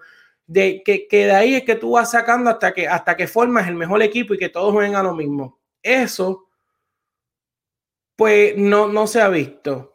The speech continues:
Entonces, eh, ofensivamente, que, que ha sido una de las críticas mías grandes, gra-, una de las críticas mías grandes con, con Eddie Casiano ha sido la ofensiva, no la defensa. Y es que a veces tú ves el equipo de Puerto Rico y es como si no estuvieras jugando a nada.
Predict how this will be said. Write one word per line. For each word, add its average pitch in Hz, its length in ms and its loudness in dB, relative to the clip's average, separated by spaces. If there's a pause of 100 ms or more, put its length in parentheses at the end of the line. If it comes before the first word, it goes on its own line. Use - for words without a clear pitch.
Entonces, 190 640 0
eh, - 40 -10
ofensivamente, 226 1200 0
que, 160 220 -4
que 160 80 -2
ha 151 60 -2
sido 180 200 -2
una 196 180 -2
de 185 80 -2
las 185 120 -2
críticas 190 340 -2
mías 185 260 -2
grandes, 190 440 2
gra-, 170 360 -2
una 180 140 -2
de 202 80 4
las 202 80 2
críticas 202 320 -2
mías 202 240 -2
grandes 190 640 -2
con, 165 260 -6
con 165 200 -4
Eddie 180 180 0
Casiano 208 440 -2
ha 180 40 -2
sido 202 280 2
la 180 140 2
ofensiva, 156 560 -2
no 143 140 0
la 185 140 4
defensa. 156 580 -6 (1000)
Y 202 140 4
es 226 80 2
que 254 120 0
a 262 100 4
veces 233 240 0
tú 269 100 -6
ves 262 80 2
el 262 60 4
equipo 262 260 -2
de 262 60 -2
Puerto 254 320 -4
Rico 262 420 -2
y 196 120 0
es 196 120 -2
como 247 360 0
si 208 140 -6
no 185 100 -6
estuvieras 240 380 -2
jugando 233 380 0
a 202 40 -4
nada. 151 440 -4